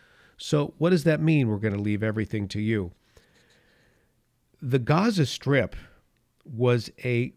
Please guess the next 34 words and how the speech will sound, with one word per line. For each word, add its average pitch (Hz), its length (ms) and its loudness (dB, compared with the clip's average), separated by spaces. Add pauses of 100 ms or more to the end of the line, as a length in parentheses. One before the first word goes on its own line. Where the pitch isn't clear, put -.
flower 156 920 2 (560)
exporting 110 880 -2 (140)
mecca. 113 480 -2 (1700)
There 127 100 0
were 123 100 2
three 180 540 0
thousand 131 720 -2 (240)
beautiful 143 640 2 (240)
greenhouses. 101 960 -2 (1120)
Amongst 120 340 -4
some 143 160 0
of 127 80 0
the 110 80 -2
flowers 151 460 2
produced, 107 360 -2
there 120 120 -2
were 135 100 -2
tulips. - 580 -4 (120)
It - 40 -16
was 131 120 -6
just, - 240 -4 (320)
uh, 156 180 -4
in, 156 260 0
here 175 200 -2
they 233 160 0
are 185 80 4
in 160 80 2
the 139 80 -2
middle 147 200 0
of 165 80 -2
the 147 80 0
desert 131 380 0
with 113 260 -4
greenhouses 95 1160 -4